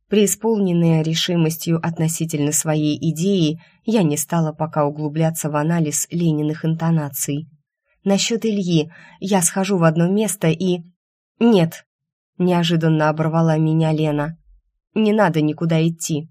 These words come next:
пожалуйста. Ничего не надо. Уже». «Лена, ты о чём?» не поняла я. «Вечером к тебе приеду и объясню».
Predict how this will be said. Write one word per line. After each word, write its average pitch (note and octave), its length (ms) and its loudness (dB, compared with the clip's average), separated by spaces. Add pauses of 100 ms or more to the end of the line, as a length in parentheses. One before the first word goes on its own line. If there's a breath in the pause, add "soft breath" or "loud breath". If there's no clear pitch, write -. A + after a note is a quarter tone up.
(180)
пожалуйста. D#3 800 -2 (480 loud breath)
Ничего G#3 520 0
не D#3 160 4
надо. C#3+ 440 0 (320)
Уже». D#3+ 480 -4 (1000)
«Лена, F3 760 0
ты E3+ 160 2
о E3 120 2
чём?» E3 560 -4 (360)
не E3 180 4
поняла E3+ 480 0
я. D#3 320 -4 (800)
«Вечером F3 580 0
к - 60 -12
тебе E3+ 300 -2
приеду E3+ 680 -2 (140)
и E3+ 120 -4
объясню». E3 760 -4